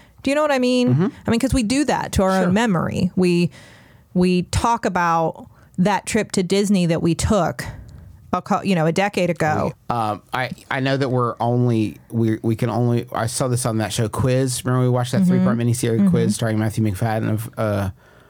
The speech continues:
Speaker 2: Succession fame?
Speaker 1: Yes.
Speaker 2: Uh, and they talked about how you can't,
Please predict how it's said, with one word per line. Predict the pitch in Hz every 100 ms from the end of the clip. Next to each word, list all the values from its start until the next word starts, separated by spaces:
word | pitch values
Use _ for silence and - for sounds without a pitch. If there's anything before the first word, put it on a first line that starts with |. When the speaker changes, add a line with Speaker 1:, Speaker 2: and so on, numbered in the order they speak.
| _ -
Speaker 2:
Succession | - 113 117 113 120
fame? | 127 123 123
Speaker 1:
Yes. | 190 - - -
Speaker 2:
Uh, | 107 107 101 -
and | 107 98 -
they | 107
talked | 107 104
about | 110 98
how | 107 101 -
you | 101 107
can't, | - 120 117